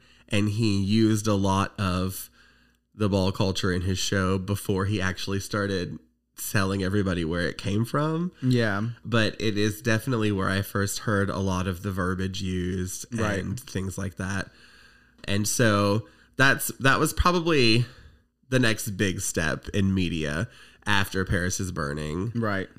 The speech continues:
Speaker 1: There was a lot of, in the nineties, there was a lot of these people appear, appearing on, like, Donahue and Ricki Lake and things like that.
Speaker 2: Mm-hmm.
Speaker 1: But, and RuPaul himself had his own talk show, but I
Speaker 2: Right.
Speaker 1: don't think that it really, like, hit mainstream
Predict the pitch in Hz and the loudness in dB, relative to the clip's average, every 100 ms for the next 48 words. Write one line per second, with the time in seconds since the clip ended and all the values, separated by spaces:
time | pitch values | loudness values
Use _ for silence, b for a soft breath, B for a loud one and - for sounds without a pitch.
0 | - 107 107 104 98 98 95 95 90 95 | -6 -2 0 0 -2 -2 0 0 -2 -2
1 | - 101 104 92 98 95 92 101 95 95 | -2 0 0 0 0 -2 -4 -2 -2 -2
2 | 92 92 90 92 90 - 95 95 - 101 | -2 -2 -2 -4 -4 -4 -2 -2 -2 -2
3 | 76 95 113 98 92 95 92 95 98 92 | -2 -2 0 0 -2 -4 -4 -4 -4 -4
4 | - B B B - 110 92 95 98 95 | -8 B B B -4 2 2 2 0 2
5 | 92 90 90 87 87 92 92 92 98 92 | 2 0 0 -2 -2 -2 -4 -4 -4 -4
6 | 85 87 85 - 87 87 90 90 90 - | -4 -6 -8 -10 -8 -6 -6 -6 -8 -4
7 | 90 92 - 117 117 107 110 113 b b | -4 -4 -4 -2 0 -2 -6 -8 b b
8 | b _ 101 120 110 98 - 123 120 - | b _ 0 4 6 4 4 4 2 -4
9 | - - 143 - _ _ - 139 151 127 | -20 -14 -14 -14 _ _ 0 4 8 8
10 | 110 110 101 - 113 101 101 95 92 95 | 6 2 2 4 4 4 2 0 0 -2
11 | 92 98 87 - 95 113 110 117 127 135 | -2 -2 -2 0 0 4 4 4 6 4
12 | 139 143 131 123 101 110 87 110 110 107 | 4 0 4 2 4 2 0 2 2 2
13 | 104 101 95 95 - - 120 - 117 107 | 2 0 0 -2 -6 2 2 4 2 2
14 | 104 104 - - 107 104 101 101 101 120 | 2 0 -2 -2 0 0 2 0 0 0